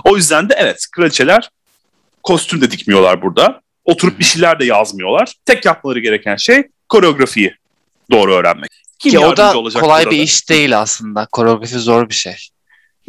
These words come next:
Speaker 1: Tabii canım sen de. Çünkü burada oturmuş bir koreografi var sonuçta. Ve bir profesyonel gösteriyor. Jamal Sims geliyor. O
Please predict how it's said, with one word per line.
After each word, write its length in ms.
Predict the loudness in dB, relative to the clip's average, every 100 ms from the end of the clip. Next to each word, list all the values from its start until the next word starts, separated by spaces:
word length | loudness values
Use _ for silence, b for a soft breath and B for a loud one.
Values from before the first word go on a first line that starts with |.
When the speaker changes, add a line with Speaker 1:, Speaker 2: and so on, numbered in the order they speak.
| -18 -2
Speaker 1:
Tabii 260 | 0 2
canım 260 | 2 4 4
sen 280 | 2 -2 -2
de. 180 | -4 -6
Çünkü 300 | -6 0 2
burada 180 | 2 2
oturmuş 480 | 2 2 2 2 0
bir 100 | -2
koreografi 580 | -2 0 0 -2 -2
var 240 | 0 0 -2 B B B B B
sonuçta. 720 | -6 -2 -2 0 2 2 0 -10 _ _ _ _ _
Ve 420 | 0 2 2 0 -10 -10
bir 180 | -8
profesyonel 760 | -2 0 0 -2 0 2 2 0
gösteriyor. 580 | -4 -6 -4 0 2 2
Jamal 260 | 2 0 0
Sims 440 | -2 -10 -14 -12
geliyor. 400 | -8 0 2 2 0 _
O 340 | 2 2 0